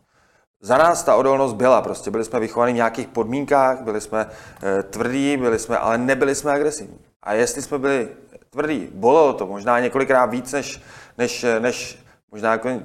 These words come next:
opravdu víc než takovýhle souboj, ale nebyla tam ta zákeřnost. Bylo to zápasy opravdu na krev. Ale jelo se prostě, eh, ve férovosti. A já si myslím, že tím, že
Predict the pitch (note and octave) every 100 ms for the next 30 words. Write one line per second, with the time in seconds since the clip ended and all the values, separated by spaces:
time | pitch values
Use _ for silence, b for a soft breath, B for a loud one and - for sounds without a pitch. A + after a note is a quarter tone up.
0 | - A2+ B2+ C#3 A#2+ A#2 B2+ A#2+ A#2+ B2+
1 | A#2+ B2 A#2 B B - C3+ A2+ - G2+
2 | A2+ - - A2 A2+ C3 B2+ B2+ B2+ B2
3 | A#2 C#3 A#2 F#2 - - A2 A#2+ B2+ B2
4 | G2+ A2 A2+ C3 B2+ B2+ A2+ B2+ C#3 B2+
5 | - D#2+ - b b b G2+ A2+ A#2 A#2
6 | B2 - A#2+ A#2+ A#2 - A#2+ A#2+ A#2+ B
7 | B G2+ G#2+ G#2 - A2 A2+ A#2+ G#2+ F#2+
8 | F#2+ - E2 B B B B - G2+ -
9 | - A2+ A#2+ D#3 C#3+ - C3 B2 B2+ C3
10 | A#2+ C3